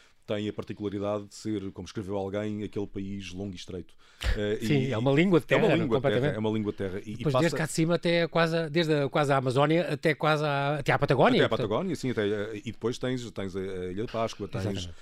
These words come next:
Speaker 1: e em termos
Speaker 2: Sonho.
Speaker 1: paisagísticos, em termos de biodiversidade, de... e diversidade paisagística, é absolutamente brutal.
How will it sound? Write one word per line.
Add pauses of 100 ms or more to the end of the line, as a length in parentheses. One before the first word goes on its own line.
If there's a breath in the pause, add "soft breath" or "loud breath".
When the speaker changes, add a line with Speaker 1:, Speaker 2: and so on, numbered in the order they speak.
(160 soft breath)
Speaker 1:
e
em
termos
Speaker 2:
Sonho.
Speaker 1:
paisagísticos,
em
termos
de
biodiversidade, (100)
de... (720 soft breath)
e
diversidade
paisagística,
é (200)
absolutamente
brutal.